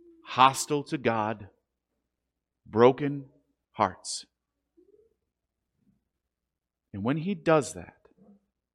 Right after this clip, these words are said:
these words of Jeremiah still ring true. "The heart is deceitful beyond all things."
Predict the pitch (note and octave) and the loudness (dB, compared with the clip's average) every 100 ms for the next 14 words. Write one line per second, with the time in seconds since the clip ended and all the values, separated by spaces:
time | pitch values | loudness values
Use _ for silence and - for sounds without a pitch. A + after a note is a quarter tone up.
0 | _ _ _ _ _ _ F4+ _ _ _ | _ _ _ _ _ _ _ _ _ _
1 | _ _ _ B2+ D3 D3 D3+ E3 D#3+ C#3 | _ _ _ -14 -14 -2 4 4 2 -4
2 | G2 B2 D3+ C#3+ B2 D3 C3+ G#2+ - - | -2 2 2 2 2 2 2 -2 -8 -6
3 | D3+ E3 C3+ G#2+ A#2+ C#3+ A#2+ - D3+ D3+ | 0 2 2 -2 -4 -2 -4 -6 -4 -4
4 | G#2 - _ _ _ _ _ _ _ _ | -6 -12 _ _ _ _ _ _ _ _
5 | _ _ _ _ _ _ _ _ _ _ | _ _ _ _ _ _ _ _ _ _
6 | _ _ _ _ _ _ _ _ - C#3 | _ _ _ _ _ _ _ _ -2 4
7 | F#3 D3 - - F#2+ - F#2+ - D2+ - | 4 2 -6 -14 -10 -6 -8 -10 -16 -18
8 | _ _ _ _ _ A2 A#2+ C#3 B2 A#2 | _ _ _ _ _ -2 0 0 -2 -4
9 | G#2+ E2+ - | -8 -12 -18